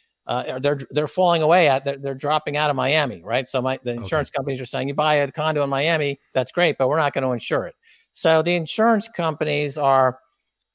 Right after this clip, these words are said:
Speaker 1: are kind of pulling out of the global network. So if you can't insure property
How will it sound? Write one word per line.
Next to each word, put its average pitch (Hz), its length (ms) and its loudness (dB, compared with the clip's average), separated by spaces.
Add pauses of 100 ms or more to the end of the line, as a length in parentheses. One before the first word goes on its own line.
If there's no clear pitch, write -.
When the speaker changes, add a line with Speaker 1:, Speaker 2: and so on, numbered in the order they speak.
(100)
Speaker 1:
are 139 160 2
kind 160 260 -2
of 143 80 -2
pulling 170 360 2
out 151 340 2
of 131 180 2
the 131 120 -2 (220)
global 143 360 2
network. 147 400 -2
So - 120 0
if 175 80 2
you 196 80 -2
can't 220 280 2
insure 226 460 2
property 196 640 -2